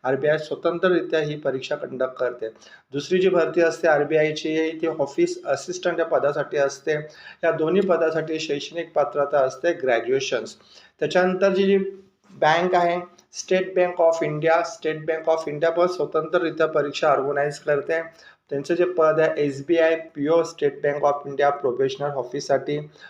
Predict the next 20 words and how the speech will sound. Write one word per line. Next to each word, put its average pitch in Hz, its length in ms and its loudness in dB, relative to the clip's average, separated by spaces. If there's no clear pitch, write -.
ऑफिसर्स 160 640 0
या 165 80 2
पदासाठी 139 440 0
भरती 135 340 -2
केली 135 240 -2
जाते. 135 340 0
काही 147 340 -2
पद 147 340 0
हे 139 80 -2
स्पेशलिस्ट 143 600 -6
ऑफिसरचे 139 540 -8
पण 143 200 -4
असतात. 151 320 0
चौथं 170 300 4
जे 196 140 4
पद 180 340 4
आहे 170 140 4
एसबीआय, 190 680 2
अ, 139 140 6
क्लेरिकल्स. 139 840 2